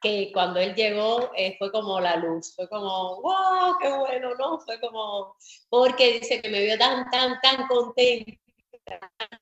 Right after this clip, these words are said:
tan llena de felicidad, que, que, que ella quería que él no se fuera del lado nuestro, ¿no? Nos divertíamos mucho juntos, vivíamos los tres juntos,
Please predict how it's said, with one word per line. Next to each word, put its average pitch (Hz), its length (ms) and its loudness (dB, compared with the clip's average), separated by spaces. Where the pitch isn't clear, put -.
tan 233 280 -10
llena 262 300 4
de 240 80 2
felicidad, 220 800 2
que, 190 360 -6
que, 180 400 -6
que 214 100 -2
ella 254 180 6
quería 254 360 4
que 196 340 0
él 240 80 -2
no 254 80 0
se 233 120 -4
fuera 247 380 2
del 196 140 -4
lado 202 280 0
nuestro, 185 380 -8
¿no? 247 140 -14
Nos 202 160 -2
divertíamos 226 600 2
mucho 247 400 -4
juntos, 185 640 -8
vivíamos 220 500 0
los 240 180 -4
tres 226 200 -6
juntos, 247 640 -8